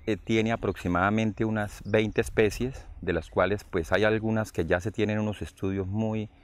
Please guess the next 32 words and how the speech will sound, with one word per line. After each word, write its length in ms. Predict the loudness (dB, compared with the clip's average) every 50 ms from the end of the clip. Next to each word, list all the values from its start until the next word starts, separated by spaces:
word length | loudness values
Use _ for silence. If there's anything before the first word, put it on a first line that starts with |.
| -20 -20 -20 -20 -20 -20 -12 -2
avanzados, 640 | 2 2 4 4 2 0 2 2 4 4 4 2 0
sobre 240 | -2 -2 -2 -2 -4
todo 500 | -2 0 2 2 4 4 4 4 4 2
en 80 | 2 0
el 140 | -4 -4
tema 380 | -2 0 0 2 2 2 0 0
de 240 | 0 -2 -2 -4 -2
nutrición, 840 | -2 -2 -2 0 0 -2 0 0 0 2 2 2 2 0 -2 -6 -6
todo 140 | -6 -6
el 80 | -6 -4
tema 280 | -4 -4 -4 -2 -2 -2
bromatológico, 920 | -2 -2 -2 0 -2 0 2 2 2 4 4 2 0 -4 -4 -4 -6 -6 -6 -10 -20 -20 -20 -20 -20 -20 -20 -20 -20 _ _
pero 220 | 2 4 4 4 2
también 480 | 2 0 2 2 2 2 2 -2 -4 -8
se 160 | -8 -8 -6
tienen 280 | -2 0 0 2 2 2
algo 220 | 2 2 2 2
otras 320 | 0 2 0 -2 -4 -4 -6
que 160 | -2 0 0
han 120 | 0 0
sido, 560 | -2 -2 0 0 2 2 2 0 0 -2 -6 -8 -8
eh, 340 | -6 -4 -2 -2 -2 -2 -4 -8 -8 -2
prácticamente 1000 | 0 0 0 0 -4 -6 -4 -2 0 0 0 -2 -4 -4 -2 0 0 0 -2 -4
rescatadas 640 | -4 -2 -2 -2 0 -2 -2 0 2 2 2 2 2
de 120 | 0 -2 -4
sitios 580 | -2 -2 -2 -2 0 -2 -2 -2 -4 -10 -14 -10 -8
extremadamente 960 | -8 -10 -6 -4 -2 -2 0 2 2 2 2 2 0 0 0 -2 -2 -2 -4
secos, 420 | -2 2 0 0 0 0 -6 -8 -8
como 220 | -8 -6 -6 -6
es 120 | -6 -6 -8
el 120 | -8 -2
caso 400 | 2 2 2 2 2 -2 -4